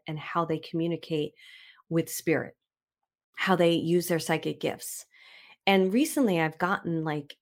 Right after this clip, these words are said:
emails from people about, and, and I didn't ask for it, about how this particular work has really helped them to break the boundaries, has really helped them to accelerate, and has really surprised themselves because it's built their own confidence.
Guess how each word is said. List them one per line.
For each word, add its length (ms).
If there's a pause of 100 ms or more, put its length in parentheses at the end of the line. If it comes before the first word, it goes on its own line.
emails 480
from 180
people 560
about, 460 (200)
and, 160
and 140
I 80
didn't 200
ask 280
for 160
it, 180 (400)
about 360
how 340
this 240
particular 440
work 340
has 180
really 200
helped 260
them 140
to 100
break 240
the 160
boundaries, 880 (520)
has 220
really 200
helped 300
them 120
to 160
accelerate, 800 (580)
and 160
has 220
really 540
surprised 680
themselves 720
because 260
it's 140
built 280
their 180
own 120
confidence. 840